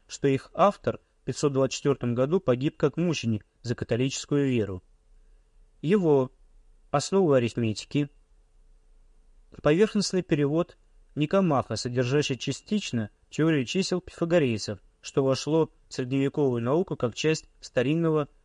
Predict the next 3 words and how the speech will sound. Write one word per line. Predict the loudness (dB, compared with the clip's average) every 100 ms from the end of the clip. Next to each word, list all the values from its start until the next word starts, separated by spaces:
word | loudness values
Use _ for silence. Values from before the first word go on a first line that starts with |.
| _ _
тривиума | 0 2 4 2 2 -2 -4 -8 _ _
и | -6
квадривиума – | 0 0 2 2 2 2 0 0 -4 -6